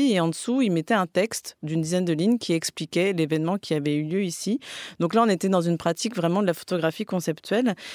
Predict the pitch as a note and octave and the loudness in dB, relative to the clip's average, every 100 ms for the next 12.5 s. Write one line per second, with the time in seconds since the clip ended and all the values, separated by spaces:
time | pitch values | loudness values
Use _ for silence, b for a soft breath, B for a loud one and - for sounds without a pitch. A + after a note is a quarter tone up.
0 | B - D#3 G3 G3+ F#3+ F#3 - C4 C#4+ | B -6 0 0 2 4 4 2 4 4
1 | G3 E3+ E3+ F3+ A3+ G#3 F#3+ D#3+ D#3+ A3+ | 6 6 6 4 4 4 2 2 4 4
2 | F3+ D#3 E3 F#3 F3+ A3+ - E3+ D#3+ D#3 | 4 4 4 4 2 0 2 2 2 2
3 | E3 G3 A3+ F3+ - D#3 D3+ - E3 E3 | 2 4 4 2 2 2 2 2 0 2
4 | D#3+ A3 A#3+ - F3 F#3+ D#3 C#3+ D3+ - | 2 2 2 4 4 4 2 0 0 0
5 | - F3+ D#3 D3+ D3+ - F#3+ - D#3 - | -4 -2 -2 0 -2 -2 -2 0 -4 0
6 | F#3+ F#3+ G3+ B B B B D#3+ C#3+ C#3 | 0 2 0 B B B B 0 2 2
7 | C3+ D3 D3 E3 D#3 D3 D3+ E3 F#3 D#3 | 0 0 2 2 2 2 2 2 2 0
8 | C#3 F3+ F3 - F#3+ G#3 F#3+ F#3+ D#3 - | 0 0 0 0 2 2 2 0 0 -2
9 | - G3 - D3 - G3 E3 D3+ D#3 - | -4 -4 -4 -6 0 2 2 0 -2 0
10 | E3 - D#3 D3 D#3+ F#3+ F#3+ C#3 D#3+ - | -2 0 -2 0 2 2 0 -2 -4 -2
11 | F3+ D#3 D3+ E3+ - D#3 C#3+ D3+ F3+ E3 | 0 2 2 0 0 -4 0 0 0 -4
12 | - C#3+ D#3 F3 | -8 -6 -2 -2